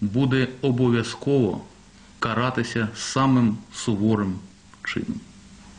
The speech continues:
Призиваємо всіх, хто вчинив ці злочини, здати зброю і уникнути суворого покарання.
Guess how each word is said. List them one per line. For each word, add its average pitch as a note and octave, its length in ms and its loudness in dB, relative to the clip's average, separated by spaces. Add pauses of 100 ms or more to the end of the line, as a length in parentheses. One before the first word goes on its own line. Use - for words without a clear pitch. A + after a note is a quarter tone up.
(1120)
Призиваємо D3 580 2
всіх, - 540 -2 (400)
хто - 760 0
вчинив C#3 500 2
ці - 160 -6
злочини, - 480 -6 (420)
здати C3 640 0 (640)
зброю F2 440 -2 (260)
і C3 100 2
уникнути C3+ 720 2 (400)
суворого A2 520 2
покарання. - 600 -6